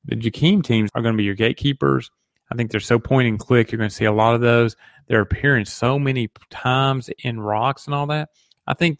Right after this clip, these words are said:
that's the one I'm gonna have to concentrate on. I'm gonna have to get a very good understanding of how it kinda runs. And really, right now, I'm looking at if I have to ja-, damage Jakeem, I really need to stop him on click six.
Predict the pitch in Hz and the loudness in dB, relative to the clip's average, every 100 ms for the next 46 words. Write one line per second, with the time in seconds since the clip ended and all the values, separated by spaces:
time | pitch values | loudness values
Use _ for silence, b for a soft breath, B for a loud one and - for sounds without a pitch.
0 | _ 131 131 131 131 123 117 113 110 - | _ 0 2 0 -2 0 0 0 -4 -4
1 | 113 - 110 107 107 113 117 120 110 107 | -6 -4 -6 -4 -6 -10 -6 -4 -4 -4
2 | - 131 160 131 113 107 - 110 104 98 | 0 0 2 2 0 -2 -4 -4 -4 -6
3 | 110 107 - 117 113 107 107 104 104 b | -6 -6 -8 -8 -6 -2 -2 -2 -6 b
4 | b b b b 123 117 120 165 165 110 | b b b b -2 2 6 6 6 2
5 | 104 - 120 139 160 127 127 135 123 107 | -2 -8 -2 -2 -2 -4 0 0 0 -4
6 | b b b _ 127 127 127 123 113 107 | b b b _ -2 0 0 0 -2 -2
7 | 120 _ _ _ _ - 165 151 120 117 | -4 _ _ _ _ -2 0 2 2 2
8 | 113 113 110 107 104 - 110 107 101 - | 0 -2 -2 -2 -2 -2 -2 -2 -6 -8
9 | 110 107 107 104 - _ _ _ _ - | -8 -8 -8 -10 -16 _ _ _ _ -2
10 | 127 120 156 170 131 113 101 - 113 113 | 0 2 2 2 2 2 0 -2 -4 -4
11 | 120 117 - - 117 113 - - 117 113 | -6 -6 -6 -6 -6 -6 -10 -2 -2 -2
12 | - _ - - 113 - - - | -6 _ -18 -8 -6 -6 -14 -20